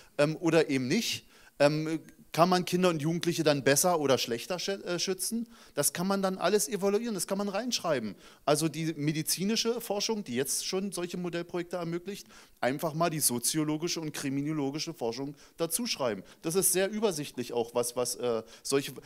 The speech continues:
s-, detaillierter geht man ja gar nicht in so einen Kon-, äh, Koalitionsvertrag, sondern allein solche Punkte dann auch mal rein. Und natürlich weiß ich auch, dass da auch einige blickig sind bei der Union. Die wissen durchaus, was rauskäme bei dieser Forschung.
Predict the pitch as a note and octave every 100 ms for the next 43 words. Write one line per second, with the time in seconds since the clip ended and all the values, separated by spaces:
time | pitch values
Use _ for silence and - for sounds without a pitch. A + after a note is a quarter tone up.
0 | - - - _ _ - - E3 F3 E3
1 | G3+ F#3 D3 F#3+ F3 B2+ A2+ G2+ G2 A#2+
2 | A2+ A2 A#2+ A2+ G#2+ A#2 A2+ B2 A2+ -
3 | G#2 - G#2+ - F2 - - - - D3+
4 | D#3 D3+ C#3 D3 F#3 D3+ E3 F3+ F#3 F3
5 | G3 E3+ D#3 D#3 D3 D3 C3+ E3 A#2+ -
6 | - - D3 C#3 - - _ - A#2 -
7 | C3+ G3+ A3 A#2+ A#2+ E3 F3 - D3+ D#3
8 | C#3+ C3 C#3+ C3 C#3+ C3+ C3+ A2+ G#2 C#3
9 | G3 C3+ C3 A2+ G#2+ A2 G#2+ F#2+ E2+ A2
10 | A2+ D#3 D#3+ A#2+ - C3 D#3+ A2 - A2
11 | D#3+ - - G2+ F2 G2+ G2 F2+ F#2 -
12 | F#2 F#2+